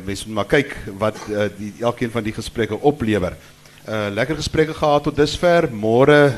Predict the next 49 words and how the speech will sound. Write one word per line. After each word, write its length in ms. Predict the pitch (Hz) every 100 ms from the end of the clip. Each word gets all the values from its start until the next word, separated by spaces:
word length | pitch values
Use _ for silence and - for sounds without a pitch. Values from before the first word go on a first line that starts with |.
| -
eh, 200 | 113 113
as 160 | 117 -
jy, 360 | 117 113 113
eh, 200 | 107 101
graag 340 | 98 135 123 101
weer 200 | 110 151
wil 140 | 160
kom, 320 | 156 165 156 147 - -
ons 160 | 113 104
laaste 360 | 104 104 -
gesprek 440 | 123 120 - 117 107
in 60 |
die 100 | 113
reeks, 480 | 107 110 117 - -
eh, 320 | 73 101 98 98
waar 200 | 98 104
ons 180 | 104 -
nou 120 | 95
vanoggend 460 | - 151 156 143
praat 280 | - 117 110
oor 80 | 101
die 140 | 98 92 - - _
vraag, 400 | - 139 107 -
"Gaan 160 | 113 104
God 240 | 107 98
skool 320 | - 185 196
toe?" 220 | - 123 151 - - _
is 160 | 110 101
môre 360 | 95 95 120 131
se 220 | - 104 90
baie 200 | 101 123
belangrike 420 | 110 104 107 107
vraag 320 | - 117 117
in 140 | 123
die 80 | 117
lewe 180 | 123 147
is, 120 | 139
"Kyk 220 | - 123
God 220 | - - 127
rugby?" 420 | 151 - 90 69 - - - - _
So, 260 | - - 113
eh, 200 | 110 107 -
dit 140 | 107 104
gaan 220 | 123 110
dan 340 | 104 113 113 110
oor, 260 | 110 107 98 95
eh, 200 | 98 98 95
die 160 | 101 98
hele 260 | 107 120